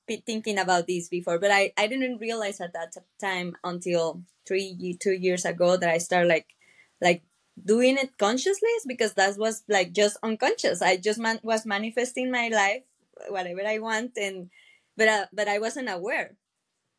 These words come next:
So then I was like, I start, like, doing it conscious, and I start writing a lot. This, this is really important, I feel, for, well, for me, because I'm a wind, so I need earth.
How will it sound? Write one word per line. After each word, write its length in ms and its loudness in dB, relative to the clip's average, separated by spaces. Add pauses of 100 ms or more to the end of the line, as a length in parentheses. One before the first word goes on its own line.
(200)
So 240 -8
then 320 -4
I 160 -2
was 240 -4
like, 260 -2 (1040)
I 720 -2
start, 400 2
like, 220 -2
doing 260 -2
it 160 -8
conscious, 580 -6
and 220 -4
I 80 -2
start 340 0
writing 560 0
a 100 -2
lot. 280 -2 (240)
This, 380 -8
this 180 -2
is 180 -6
really 200 2
important, 460 0
I 100 -2
feel, 280 0
for, 340 2
well, 280 4 (160)
for 140 2
me, 160 0
because 280 -4
I'm 180 0
a 80 0
wind, 340 2
so 160 2
I 100 4
need 220 0 (180)
earth. 260 6